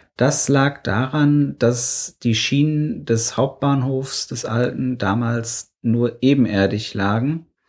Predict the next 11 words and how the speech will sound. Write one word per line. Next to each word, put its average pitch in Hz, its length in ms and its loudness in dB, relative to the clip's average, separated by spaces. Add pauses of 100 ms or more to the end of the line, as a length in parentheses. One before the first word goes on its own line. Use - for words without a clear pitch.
(380)
und 120 300 2
es - 300 -4
halt 120 340 2
dadurch 131 400 4
keine 135 320 2
durchgängige 131 880 2
Verbindung, 131 840 0
äh, 123 480 0
zur - 180 -2
Innenstadt 120 560 0
gab. 113 460 -6